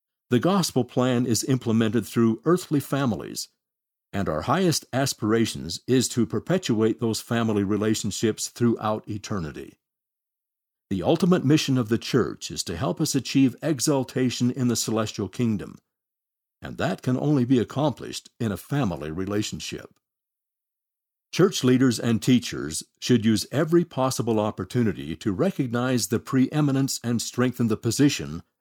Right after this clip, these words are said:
of the home and family. As the First Presidency reminded us in nineteen ninety-nine, "The home is the basis of a righteous life, and no other instrumentality can take its place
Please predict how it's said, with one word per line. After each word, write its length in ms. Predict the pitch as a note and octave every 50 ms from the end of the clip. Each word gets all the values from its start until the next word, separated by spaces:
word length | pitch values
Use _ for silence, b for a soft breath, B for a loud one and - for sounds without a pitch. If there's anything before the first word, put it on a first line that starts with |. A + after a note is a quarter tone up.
| _
of 180 | - F2 D#2+ -
the 120 | - D2+
home 400 | D2 F2 A2 C3+ C#3+ D3 C#3+ C#3 - _
and 340 | - A2 A#2 C3+ B2+ B2+ A2+
family. 600 | - - - A2+ G#2+ G#2+ F2+ D2+ - - - - - _ _ _ _ _ _ _ _ _ _ _ _ _ _ _ _ _ -
As 160 | - E2 -
the 80 | - F#2+
First 320 | - C3 B2 A#2+ - -
Presidency 500 | - C3 C3+ A#2 A#2+ A2+ G#2+ A2 - -
reminded 540 | G#2 G2+ G2+ G2 G#2 A#2+ C3 A#2 G2 E2+ E2
us 200 | D#2 D2+ - -
in 120 | G#2 D#2+
nineteen 500 | D#2 G2+ A#2 A#2+ - - - B2+ A#2 G#2+
ninety-nine, 760 | F#2+ G#2 G#2+ A2 G2+ G2 F2+ E2+ F#2+ A#2 G2+ - - - D2 - _ _ _ _ _ _ _ _ _ _ _
"The 160 | - C#2+ B1+
home 440 | - D#2+ G2+ A#2 B2+ C3+ C#3 C#3+ D3 -
is 220 | - B2 A#2+ G2+ F#2+
the 80 | G#2+
basis 500 | F2 - - A#2 C3 A#2+ - - A#2 -
of 220 | - - C3 A#2 A2
a 40 | G#2
righteous 520 | F#2 E2+ F2+ F#2+ A2 - - A2 - -
life, 440 | F2+ F#2 F#2 D#2 A#1 G#1+ - - _ _ _ _ _ _ _ _ _ _ _ -
and 240 | - C#2 C#2 C#2 D2+
no 260 | F#2+ B2+ D3+ E3 D#3
other 340 | - C3+ C#3+ D3 C3+ B2+ - -
instrumentality 1040 | C3+ D3 C#3 - - C#3 C3 C3 B2+ A#2+ - - C3 B2+ G#2+ F2+ D#2+ B1+ C#2+ C#2
can 220 | - - E2 E2
take 260 | - - B2+ D#3+ - -
its 160 | D#3 - -
place 520 | - - E3 F3 A#2+ D#2+ C#2+ D#2+ - -